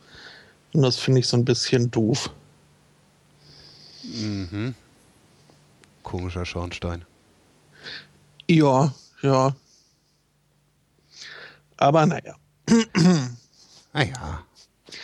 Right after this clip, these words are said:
Speaker 1: Naja, ich will ja nicht, ich, ich find's ja eigentlich immer doof, wenn Leute übers Wetter klagen.
Speaker 2: Ja, pf, klagen. Äh, das Einzige, was ich zu beklagen habe, ist, dass es irgendwie,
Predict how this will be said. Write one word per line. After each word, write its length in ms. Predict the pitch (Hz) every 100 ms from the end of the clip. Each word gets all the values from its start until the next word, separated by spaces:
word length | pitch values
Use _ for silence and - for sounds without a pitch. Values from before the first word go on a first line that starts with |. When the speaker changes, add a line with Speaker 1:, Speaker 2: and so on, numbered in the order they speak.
| - - -
Speaker 1:
Naja, 500 | 190 175 135 131 127
ich 200 | 151 -
will 160 | 165 180
ja 120 | 165
nicht, 220 | 147 143
ich, 200 | - -
ich 140 | - -
find's 260 | 143 139
ja 120 | - 123
eigentlich 380 | 131 131 131
immer 200 | 131 131
doof, 300 | 135 127 120
wenn 100 | 143
Leute 320 | 135 113 123 135
übers 340 | 131 113 -
Wetter 240 | - 127
klagen. 480 | 123 - 123 120 131 - _ _ _ - 101 -
Speaker 2:
Ja, 340 | 87 90 104 95
pf, 480 | - 95 - -
klagen. 560 | - 95 90 101 110 107 - - - - _
Äh, 120 | 104
das 200 | 104 101
Einzige, 420 | 92 117 139 120 110
was 160 | 104
ich 140 | 117 -
zu 120 | 147
beklagen 600 | 135 - 117 120 135 117
habe, 300 | 120 117 123
ist, 220 | 113 -
dass 180 | 104 104
es 140 | 110 -
irgendwie, 720 | 95 113 107 107 107 101